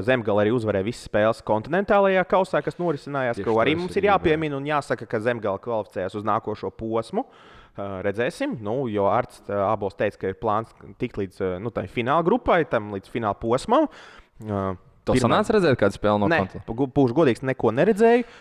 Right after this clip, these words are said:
Speaker 1: bet, ā, visas spēles tika uzvarēts. Es domāju, ka tas ir labs sākums. Es domāju, ka ir jāturpina. Un re, kur arī pieci viens, ā, uzvara pār, ā, nu, arī stipru Mogo komandu Zemgalē ir tāds, ā, apliecinājums, ka viņi ir
Speaker 2: Viņi
Speaker 1: viena
Speaker 2: ir
Speaker 1: no favorītiem.
Speaker 2: ieskrējušies.
Speaker 1: Viņi ir ieskrējušies,
Speaker 2: Jā.
Speaker 1: viņi ir uzņēmuši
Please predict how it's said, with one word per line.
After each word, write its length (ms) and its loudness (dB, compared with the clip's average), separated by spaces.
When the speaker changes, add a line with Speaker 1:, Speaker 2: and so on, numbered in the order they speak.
Speaker 1:
bet, 400 2
ā, 80 2
visas 240 -2
spēles 240 0
tika 160 -6
uzvarēts. 480 0
Es 80 -6
domāju, 460 -2
ka 140 0
tas 160 -10
ir 160 -6
labs 240 -4
sākums. 460 -2
Es 100 -10
domāju, 320 -4
ka 80 -6
ir 140 -2
jāturpina. 480 0
Un 80 -2
re, 100 0
kur 140 2
arī 160 -4
pieci 320 -2
viens, 300 -2
ā, 140 -2
uzvara 400 2
pār, 320 2
ā, 140 0
nu, 160 -6
arī 160 -6
stipru 400 -4
Mogo 400 0
komandu 640 -4
Zemgalē 460 0
ir 100 -20
tāds, 160 0
ā, 240 -2
apliecinājums, 480 -4
ka 160 0
viņi 240 -4
ir 80 -6
Speaker 2:
Viņi 60 -2
Speaker 1:
viena 100 0
Speaker 2:
ir 80 4
Speaker 1:
no 160 6
favorītiem. 300 4
Speaker 2:
ieskrējušies. 260 2
Speaker 1:
Viņi 80 -6
ir 140 -4
ieskrējušies, 420 0
Speaker 2:
Jā. 60 -8
Speaker 1:
viņi 100 -4
ir 140 -2
uzņēmuši 340 -4